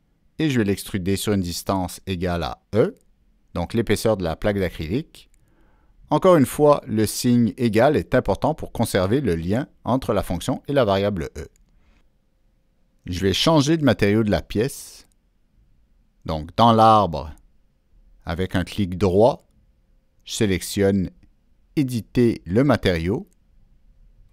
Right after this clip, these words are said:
Puis dans la liste des plastiques, je sélectionne ici acrylique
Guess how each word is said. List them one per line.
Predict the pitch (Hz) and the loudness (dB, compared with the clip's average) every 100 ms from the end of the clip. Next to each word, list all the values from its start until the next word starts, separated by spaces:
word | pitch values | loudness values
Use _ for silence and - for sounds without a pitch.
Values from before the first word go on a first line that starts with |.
| _ _ _ _ - - _ _ _ | _ _ _ _ -20 -20 _ _ _
Puis | - | -6
dans | 87 151 | 2 6
la | 139 | 6
liste | 113 117 110 - - - 76 - _ _ _ _ _ _ _ _ _ _ _ _ _ _ _ _ | 6 4 2 -4 -14 -14 -14 -18 _ _ _ _ _ _ _ _ _ _ _ _ _ _ _ _
des | 78 87 | -8 -4
plastiques, | - 92 - 127 175 - - - _ _ _ _ _ _ _ _ _ _ _ _ - | -2 -4 -4 -2 -4 -4 -20 -20 _ _ _ _ _ _ _ _ _ _ _ _ -16
je | - | -4
sélectionne | 151 113 - 123 139 | 0 0 0 0 2
ici | 98 - - 113 - _ _ _ _ _ _ | 0 -2 -6 -6 -8 _ _ _ _ _ _
acrylique | 127 - 110 90 240 - - - | -4 -2 -2 -2 -4 -8 -20 -20